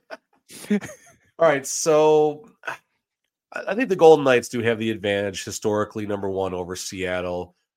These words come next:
Speaker 2: Number two, given my second point about the, the, the Golden Knights being able to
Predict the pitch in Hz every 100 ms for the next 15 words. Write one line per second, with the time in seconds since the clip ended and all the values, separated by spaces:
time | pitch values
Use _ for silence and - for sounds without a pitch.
0 | - 113 113 110 - 117 113 113 101 104
1 | 101 101 98 - 101 98 95 95 - 101
2 | 101 90 95 95 _ 95 90 90 87 _
3 | 90 87 _ 107 90 104 101 98 95 92
4 | - 101 92 92 90 90 - 95 90 87